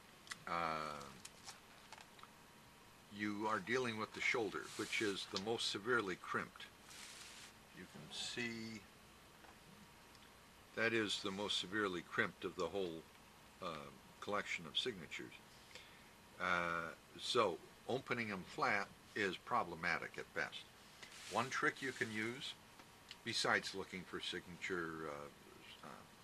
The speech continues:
signs and, uh, counting, besides doing that, go to where you hope more or less the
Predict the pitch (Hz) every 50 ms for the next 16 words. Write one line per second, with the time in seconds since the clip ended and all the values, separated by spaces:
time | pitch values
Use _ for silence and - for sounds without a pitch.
0 | - - - - - 90 80 76 73 71 71 69 - - - - 85 76 67 65
1 | 65 64 60 64 69 64 57 - - - - - - - - - - - - -
2 | - - - 113 110 98 90 - - 69 69 80 - - - - - - - -
3 | - - - - - - - - 101 98 - - 117 113 110 - - - 113 110
4 | 104 101 104 110 107 98 92 98 107 - - - - - - - - 160 170 175
5 | 170 160 156 143 - 165 160 151 147 147 139 139 139 131 120 - - - 175 170
6 | 147 - - - - - - - - - - - - - - - - - - -
7 | - - - - - 120 120 135 131 123 120 113 110 107 107 95 82 82 - -
8 | - - - - - - - 85 90 104 95 90